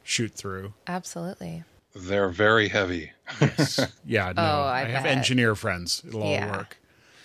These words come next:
Speaker 2: Ooh, I love this pose. My goodness.
Speaker 1: The pose is superb. Um, this
Speaker 2: That is
Speaker 1: is, uh, ob-, obviously inspired by the Black Tape Project, which a-,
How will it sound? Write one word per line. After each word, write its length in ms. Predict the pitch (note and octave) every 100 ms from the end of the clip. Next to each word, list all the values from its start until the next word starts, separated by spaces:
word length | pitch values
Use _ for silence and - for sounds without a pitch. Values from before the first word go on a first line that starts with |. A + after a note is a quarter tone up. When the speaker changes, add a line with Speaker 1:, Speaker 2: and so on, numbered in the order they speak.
| - - -
Speaker 2:
Ooh, 120 | F#4
I 100 | F3
love 400 | D#3 E3+ D4 G3+
this 180 | F3 -
pose. 560 | - G#3+ E4+ C#4+ F#3+ D3+
My 160 | E3
goodness. 420 | D#3 C4+ D#4 G3
Speaker 1:
The 80 | C#3+
pose 680 | - - - G3+ C4+ C#3+ -
is 240 | - B2+ A#2
superb. 680 | - A#2+ - B2+ A#2+ A#2+ B2+ - - _ _ _
Um, 400 | C#3 C#3 C3+ D3 - _ _ -
this 300 | C3 F3+ F#3 -
Speaker 2:
That 80 | G3+
is 180 | E3+ -
Speaker 1:
is, 480 | D#3+ D#3+ D#3 C#3+ -
uh, 180 | D3+ D3
ob-, 160 | D#3 D#3 - -
obviously 680 | C#3+ F3+ E3 - F3 E3+
inspired 460 | D3+ C3+ - D3+ D3
by 220 | C#3+ C#3
the 80 | B2
Black 320 | C3 C#3 -
Tape 260 | - D3 -
Project, 560 | D3+ D3+ D3 A#3 -
which 480 | C3 A2 G2 - - - _
a-, 100 | A#2+